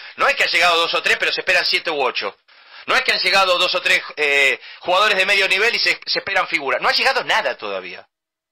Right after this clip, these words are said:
Probablemente hasta se ha ido algo de lo poco que tenía ya en el torneo anterior.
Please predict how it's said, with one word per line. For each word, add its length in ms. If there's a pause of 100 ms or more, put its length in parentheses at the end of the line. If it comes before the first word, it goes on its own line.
(380)
Probablemente 540
hasta 220
se 120
ha 100
ido 280
algo 340
de 120
lo 120
poco 300
que 100
tenía 360
ya 100
en 80
el 140
torneo 260
anterior. 480